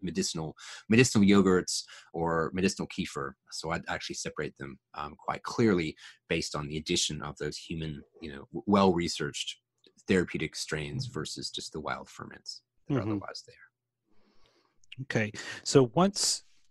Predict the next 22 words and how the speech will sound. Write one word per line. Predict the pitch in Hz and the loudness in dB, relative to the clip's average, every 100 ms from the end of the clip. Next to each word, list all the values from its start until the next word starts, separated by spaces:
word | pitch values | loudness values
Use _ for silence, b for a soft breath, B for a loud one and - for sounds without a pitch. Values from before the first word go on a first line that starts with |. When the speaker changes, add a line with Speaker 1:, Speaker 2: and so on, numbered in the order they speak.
| _ _ - | _ _ -6
Speaker 2:
um, | 139 127 117 | 0 0 -2
a | 120 | -6
probiotic | - 127 120 117 113 113 107 - | -2 2 6 8 8 6 2 4
has | 123 113 104 - | 6 6 4 0
met | 113 117 117 - _ _ _ _ - | 2 4 4 0 _ _ _ _ 0
those | 120 117 | 2 4
particular | - - 123 - 110 107 104 - - | 2 2 0 -2 -2 -2 -4 -10 0
qualifications | 113 110 113 - - 110 - 104 113 | 2 4 0 -4 0 0 0 0 0
and | 104 | 0
they | 101 | 0
do | 98 110 | 0 -2
fit | 98 - 110 101 - | -2 -2 -2 -2 -6
the | - | -12
probiotic | 95 117 101 107 104 101 - | -2 -2 4 4 4 2 -2
definition, | - 104 107 107 - 123 123 B B B B B B | -2 -2 -2 -2 0 0 -2 B B B B B B
then | 127 123 113 | 4 4 4
take | - 147 175 | 2 4 6
us | 156 | 4
from | - 123 110 | 4 0 4
there. | 113 107 98 92 _ 127 | 6 6 4 0 _ 0
Um, | 117 107 101 101 104 - | 2 2 0 -6 -12 -12
so | - 127 113 107 104 | 0 6 6 4 -2